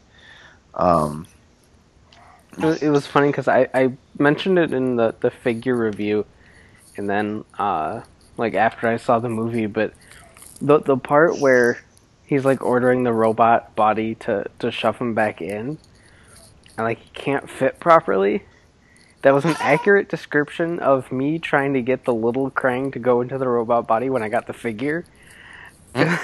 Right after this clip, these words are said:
Speaker 2: <laughs> 'Cause I literally couldn't do it. I'm like,
Speaker 1: That's
Speaker 2: "There's,
Speaker 1: funny.
Speaker 2: there's too many limbs here, it won't fit. What is happening?" And you just kinda smush it in there. Just smush it
Speaker 1: I,
Speaker 2: so you can do it.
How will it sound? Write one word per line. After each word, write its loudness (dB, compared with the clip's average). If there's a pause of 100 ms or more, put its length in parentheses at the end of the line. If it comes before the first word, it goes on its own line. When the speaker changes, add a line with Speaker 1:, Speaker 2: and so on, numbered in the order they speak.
(160)
Speaker 2:
<laughs> -20
'Cause 0 (100)
I 2
literally 0
couldn't -2
do -2
it. -8 (1000)
I'm -16
like, 0
Speaker 1:
That's 2
Speaker 2:
"There's, 0
Speaker 1:
funny. -8 (120)
Speaker 2:
there's -8
too -6
many -2
limbs 0
here, 2
it 0
won't -6
fit. -4 (840)
What -12
is -12
happening?" -4
And -12
you -6
just -10
kinda -8
smush 0
it -2
in -2
there. -10 (960)
Just -6 (100)
smush -2
it 0
Speaker 1:
I, 6
Speaker 2:
so -2
you -10
can -14
do -8
it. -12